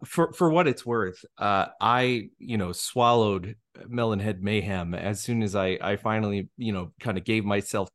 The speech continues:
time to, like, indulge in it. And, uh,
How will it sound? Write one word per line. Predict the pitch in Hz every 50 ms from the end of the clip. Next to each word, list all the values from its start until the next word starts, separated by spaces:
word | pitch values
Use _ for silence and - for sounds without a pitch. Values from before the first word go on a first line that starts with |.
| - -
time | - - 110 101 98 104 107 110 113 110
to, | - 107
like, | 92 87 90 85 _ _ _
indulge | - 113 110 104 90 104 98 92 101 107 110
in | 131 139 143 151
it. | 156 165 165 - _ _ _ _ _ _ _ _ _ _ _ _ -
And, | 120 120 113 113 110 110 110 98 - -
uh, | - 110 107 104 90 90